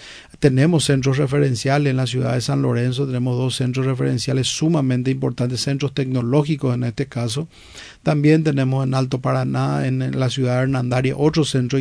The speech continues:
tecnológico muy importante. En la ciudad de Santa Rita tenemos un centro tecnológico.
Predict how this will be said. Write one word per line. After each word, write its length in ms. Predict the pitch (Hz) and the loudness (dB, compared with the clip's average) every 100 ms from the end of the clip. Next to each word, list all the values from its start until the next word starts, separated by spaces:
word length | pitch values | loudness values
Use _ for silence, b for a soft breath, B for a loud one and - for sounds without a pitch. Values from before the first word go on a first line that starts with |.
| 135 | -2
tecnológico 760 | 139 135 131 123 123 131 131 | -2 0 0 2 0 -2 -4
muy 280 | 123 123 127 | -2 -2 -2
importante. 720 | 131 127 117 135 147 143 139 - B B | -2 -4 -4 -2 -2 -2 -4 -4 B B
En 80 | 135 | -4
la 100 | 131 | -2
ciudad 240 | 120 127 127 | -2 -2 -2
de 80 | |
Santa 380 | 123 139 139 131 | -2 -2 -2 -2
Rita 360 | 127 139 151 143 | 2 2 2 -2
tenemos 400 | 131 127 127 127 | -2 -2 -2 -2
un 120 | 131 | -4
centro 300 | 127 123 123 | -4 -4 -4
tecnológico. 880 | 131 127 123 131 147 139 131 127 | -2 -2 0 2 2 0 -4 -6